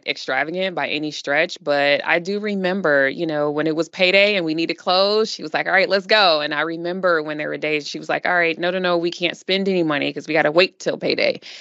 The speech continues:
And so definitely I witnessed paycheck to paycheck living in our household. Um, I was, you know, as I was a teenager and going into college, I was a little bit more concerned about, "Am I gonna have to take care of mom?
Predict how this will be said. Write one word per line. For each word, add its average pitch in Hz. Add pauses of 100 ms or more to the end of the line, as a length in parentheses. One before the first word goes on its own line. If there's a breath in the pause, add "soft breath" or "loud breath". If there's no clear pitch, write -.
(360 loud breath)
And 165
so 160
definitely 165
I 147
witnessed 143
paycheck 170
to 170
paycheck 147
living 135
in 139
our 139
household. 135
Um, 139 (540 loud breath)
I 165
was, 156 (180)
you 180
know, 147
as 147
I 156
was 151
a 147
teenager 190
and 147
going 147
into 143
college, 160
I 143
was 143 (220)
a 139
little 165
bit 165
more 156
concerned 143
about, 135
"Am 151
I 147
gonna 165
have 202
to 196
take 196
care 202
of 185
mom? 175